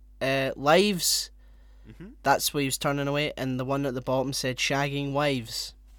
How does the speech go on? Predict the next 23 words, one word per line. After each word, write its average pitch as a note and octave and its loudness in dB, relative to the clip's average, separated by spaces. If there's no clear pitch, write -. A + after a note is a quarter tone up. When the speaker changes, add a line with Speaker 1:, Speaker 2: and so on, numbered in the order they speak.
Speaker 2:
Ah, C3+ 0
spicy C#3+ -2
Speaker 1:
S-, G2+ -6
Speaker 2:
meme. F2+ -10
Mm. G2+ -10
Speaker 1:
spicy D3 0
meme. C3 -2
Speaker 2:
Yeah, A#2 0
Speaker 1:
Yeah. B2 2
Speaker 2:
I C#3+ 6
saw, C#3 0
um, C3 -2
a - -10
particularly C3 -4
good C3 -6
one. F#3 -8
It C#3+ -6
was C3 -2
a B2+ -6
conversation D3 -6
between A2 -10
Matt A#2+ -8
Hancock A#2+ -4